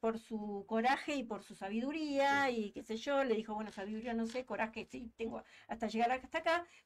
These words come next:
Speaker 1: pero lo anterior a esto que pasó fue que previamente,
Speaker 2: Previo al llamado, usted decía.
Speaker 1: previo al llamado,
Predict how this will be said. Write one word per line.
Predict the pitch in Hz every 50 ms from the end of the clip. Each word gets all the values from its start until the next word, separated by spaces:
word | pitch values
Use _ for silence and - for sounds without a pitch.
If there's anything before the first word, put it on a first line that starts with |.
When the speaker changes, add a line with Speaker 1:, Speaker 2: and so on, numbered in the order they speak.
| _ _ -
Speaker 1:
pero | 466 466 440 392 349 349 349 370 370 370 _ _ _ _ _ _ _ _ _ _ _ _ _ _ _ _ _ _ _ _ -
lo | 302 311 349 359 349
anterior | 330 330 320 320 311 320 339 381 415 415
a | 403 381 403
esto | 415 349 - _ - 302 311 330 359 381 - -
que | - 339
pasó | 233 226 214 - - - 320 311 330 349
fue | 359 - - 247 226 214 208 190 - -
que | - 269 240 220 185 - -
previamente, | - 285 370 427 427 415 392 359 359 381 392 381 349 320 285 - 269
Speaker 2:
Previo | 269 156 196 226
al | 214 175
llamado, | - 147 139 131 113 95 92
usted | - - - 92
decía. | 90 - -
Speaker 1:
previo | 254 277 320 349 349 330 302
al | 262
llamado, | - 302 294 330 359 330 285 269 262 285 330 370